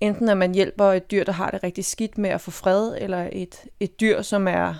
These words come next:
endt, altså en svane, der lige pludselig står midt ude på en, øh, motorvej, at man hjælper den med at komme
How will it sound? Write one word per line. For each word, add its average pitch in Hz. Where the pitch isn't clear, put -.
endt, -
altså 135
en 143
svane, 175
der 160
lige 175
pludselig 175
står 170
midt 175
ude 175
på 180
en, 160
øh, -
motorvej, 170
at 165
man 165
hjælper 180
den 185
med 180
at 170
komme 175